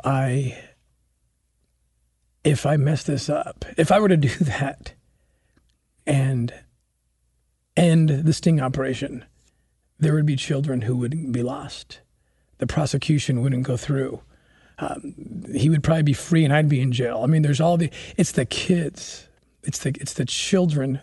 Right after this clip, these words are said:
that I think of in those moments. Don't betray the kids. Don't betray the kids. And that smile on my face, though it's looking at evil, stays. <laughs> And I, and I finish the, the, the job.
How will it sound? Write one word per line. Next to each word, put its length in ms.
that 260
I 120
think 300
of 80
in 80
those 140
moments. 540
Don't 200
betray 280
the 120
kids. 300
Don't 200
betray 240
the 100
kids. 340
And 140
that 140
smile 380
on 60
my 100
face, 400
though 200
it's 240
looking 380
at 200
evil, 560
stays. 640
<laughs> 220
And 160
I, 60
and 280
I 340
finish 360
the, 220
the, 260
the 100
job. 400